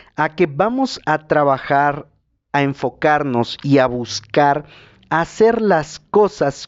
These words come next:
con la mayor calidad posible, no solo una vez, no dos, no tres, siempre. Si tú consideras que el dar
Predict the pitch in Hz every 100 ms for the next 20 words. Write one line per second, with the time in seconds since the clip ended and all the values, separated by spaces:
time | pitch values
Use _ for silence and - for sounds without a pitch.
0 | _ - 254 269 254 233 185 156 127 131
1 | 202 214 214 226 214 165 147 165 - -
2 | 156 - 175 151 160 180 180 - - -
3 | 202 269 - 254 233 214 143 139 151 151
4 | 151 156 165 165 147 147 156 143 147 147
5 | - 170 139 - - - _ - - -
6 | 165 190 170 135 - - - _ _ _
7 | _ - _ _ _ - - - 220 220
8 | - 311 339 349 _ - - 202 208 190
9 | - 180 170 196 185 135 - - 170 170
10 | 170 156 175 202 220 220